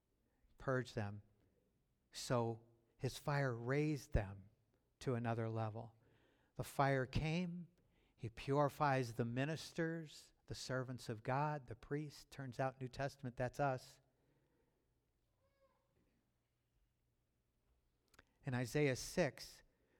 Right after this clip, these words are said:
Isaiah says, he begins by saying, "I saw the Lord sitting on his throne." And as it goes on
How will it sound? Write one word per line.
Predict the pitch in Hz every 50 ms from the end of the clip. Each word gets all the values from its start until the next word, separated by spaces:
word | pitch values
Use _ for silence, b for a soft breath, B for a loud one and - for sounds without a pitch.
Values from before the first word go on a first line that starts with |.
| b b -
Isaiah | 135 123 113 143 139 139 139 127
says, | - - - - 131 127 113 -
he | 139
begins | 123 123 131 127 147 156 147
by | - 143
saying, | 131 - - 143 135 131
"I | 123 123
saw | 120 - - 151 147 143
the | 143 139
Lord | 131 131 147 156 160 151 123 110 107 - - - b b b b b b b
sitting | - - - 165 156 151 147
on | 135 131 127
his | 120 - -
throne." | - - 170 170 156 147 120 107 98 98 98 - _ _ _ _ _ _ _ _ _ _ _ _ _ _ _ _ _ _ _ _ _ _ _ _ _ _ _ _ _ _ _ _ _ _ _ _ _ _ _ _ _ b b b b b b b -
And | 135 139
as | 151 160 147
it | 180 170
goes | - 170 165 156 147 -
on | 180 185 190 170 131 117 120 123 123